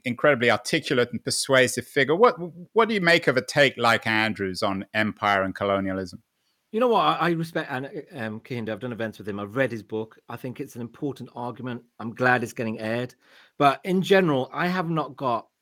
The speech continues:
Speaker 2: a huge amount of time for people who spend all their time saying empire was entirely evil. And equally, I don't have much time for people who spend all their time saying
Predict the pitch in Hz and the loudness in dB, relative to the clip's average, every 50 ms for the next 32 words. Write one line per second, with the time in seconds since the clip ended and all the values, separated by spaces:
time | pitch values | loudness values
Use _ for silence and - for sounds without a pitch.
0 | _ _ _ _ _ _ 147 143 123 123 120 147 151 147 143 - 127 131 131 127 | _ _ _ _ _ _ -18 -18 -16 -8 -6 -4 -4 -4 -4 -6 -6 -6 -6 -6
1 | 123 - - 123 123 127 127 135 131 - 135 127 - 123 113 - - 131 120 - | -8 -10 -10 -8 -8 -8 -10 -12 -12 -12 -12 -10 -10 -12 -12 -8 -8 -8 -8 -6
2 | - 151 156 139 147 143 139 127 127 - 139 139 117 101 98 101 98 - 113 107 | -6 -4 -4 -2 -2 -2 -4 -4 -6 -6 -8 -6 -6 -6 -6 -8 -10 -8 -8 -8
3 | 107 107 98 - _ _ _ _ _ _ - 135 139 135 - 139 123 123 123 113 | -6 -8 -10 -12 _ _ _ _ _ _ -4 -4 -4 -2 -2 -2 0 0 0 -2
4 | 117 113 - 120 117 - - 127 117 117 110 110 101 104 110 101 90 92 80 76 | -4 -6 -6 -10 -10 -10 -10 -6 -6 -4 -4 -4 -6 -6 -8 -10 -12 -14 -16 -18
5 | 90 _ _ _ _ _ _ _ _ - 147 156 175 185 185 - 143 127 110 117 | -20 _ _ _ _ _ _ _ _ -4 0 0 0 0 -2 -2 -4 -2 -2 -2
6 | 117 120 131 127 127 127 123 107 127 139 127 117 - - - 123 113 110 107 101 | -4 -2 -2 -2 -2 -4 -4 -6 -8 -10 -10 -10 -10 -10 -10 -8 -8 -8 -8 -10
7 | 117 110 - 127 120 113 113 - _ _ - _ - 131 127 - - - 185 165 | -12 -10 -8 -8 -8 -8 -10 -14 _ _ -12 _ -4 -4 -4 -4 -4 0 0 2
8 | 165 165 156 143 131 135 131 - 143 131 120 117 117 113 - 110 110 107 107 | 2 2 2 2 0 0 -2 -4 -4 -4 -4 -6 -8 -8 -8 -8 -8 -8 -8